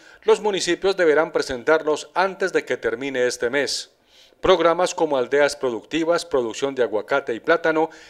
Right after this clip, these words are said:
el centro de acopio agroindustrial, construcción de viveros y un plan para apoyar la producción de café, entre otros, solo serán posible en la medida que los municipios formulen los proyectos.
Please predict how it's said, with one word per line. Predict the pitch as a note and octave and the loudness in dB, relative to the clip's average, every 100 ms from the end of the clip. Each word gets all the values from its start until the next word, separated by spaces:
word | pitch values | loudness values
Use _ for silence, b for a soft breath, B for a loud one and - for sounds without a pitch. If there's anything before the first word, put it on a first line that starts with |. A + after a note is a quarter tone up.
| B - | B -8
el | A#2+ | -6
centro | - F3 F#3+ F#3+ | 0 -2 0 0
de | D#3+ | 0
acopio | - F3+ F#3 F3 D#3+ | 2 2 4 4 4
agroindustrial, | C3+ C3 B2+ A#2 - C#3+ C#3 G#2 | 2 -2 -4 -8 0 2 2 2
construcción | - F#3 - D3 C#3 D3+ F#3 F3 | 0 0 0 -6 -4 -2 0 2
de | C#3 | 2
viveros | A#2+ D#3 C3 G#2 F3 | 4 4 4 0 -2
y | |
un | G3 - | -4 -2
plan | F3+ F3+ | -4 -2
para | D#3+ C#3 | -2 -2
apoyar | B2 A#2+ C#3+ D3+ D3 B B - | -2 0 2 2 0 B B -8
la | A#2+ A#2 | -6 0
producción | E3 F#3 C#3 - E3 D3 | 2 2 0 0 0 0
de | C3+ | -2
café, | A#2+ - D#3 D#3 F#3 | -2 6 6 4 -2
entre | F#3 D#3+ | 0 4
otros, | D3+ A#2+ B2+ B2 B B B - | 4 4 0 -2 B B B -6
solo | - G3 G3 | 2 4 4
serán | D#3+ D#3+ D#3 | 2 0 0
posible | C3+ - G3+ G3 F3+ - | -4 -4 -4 -2 -2 -2
en | F#3+ G3 | -4 -4
la | F3+ | -2
medida | F3 E3+ E3+ | -2 -2 -4
que | F3 D#3 | -4 -4
los | C3 | -6
municipios | D3 D#3+ D3 D#3 C#3+ C#3+ - | -6 -8 -8 -8 0 -2 2
formulen | D#3+ C#3+ D3 C#3 C3 B2 | 2 2 0 2 -2 2
los | B2+ - | 0 2
proyectos. | B2 A2+ B2+ B2+ G#2 E2+ - | -2 0 -2 -4 -6 -6 -8